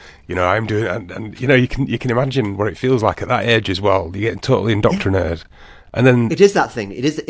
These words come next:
Speaker 2: is
Speaker 1: Yeah.
Speaker 2: that thing at, at, at that age. It does create this. You, you can't, you can't really resist it.
Speaker 1: Mm.
Speaker 2: That, that it, that you do think that you are the alpha class. But one thing, one, one point I, I, I would slightly pick you up on.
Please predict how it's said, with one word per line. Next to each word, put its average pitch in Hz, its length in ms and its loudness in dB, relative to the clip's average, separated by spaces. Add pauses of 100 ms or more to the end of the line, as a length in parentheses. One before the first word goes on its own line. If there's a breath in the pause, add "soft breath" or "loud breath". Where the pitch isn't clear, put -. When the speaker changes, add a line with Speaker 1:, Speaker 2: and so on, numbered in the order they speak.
Speaker 2:
is 123 80 4
Speaker 1:
Yeah. 117 60 2
Speaker 2:
that 120 160 2
thing 104 180 -2
at, - 340 -8
at, 120 160 -8
at 95 120 -8
that 101 180 0
age. 85 300 -6
It - 180 -10
does 127 260 2
create 113 500 0
this. 95 400 -6
You, 120 120 -10 (100)
you 156 100 -2
can't, 185 480 0
you 147 120 -2
can't 175 320 -2
really 139 240 4
resist 120 420 0
it. - 240 -12 (320 loud breath)
Speaker 1:
Mm. 131 140 2
Speaker 2:
That, 113 240 0
that - 140 0
it, - 160 -8
that - 340 0
you 131 180 0
do 147 220 6
think 101 420 -4
that - 140 -6
you 104 320 0
are 82 360 -2 (220)
the 101 200 -4
alpha 90 340 -2
class. - 420 -16 (220 loud breath)
But 156 80 0
one 175 160 6
thing, 185 200 2
one, 196 240 2
one 190 160 2
point 190 160 0
I, 147 140 2 (120)
I, 127 120 -2 (140)
I - 20 -4
would 175 180 0
slightly - 520 -2
pick - 200 -2
you 110 80 0
up 90 140 -2
on. 69 80 -14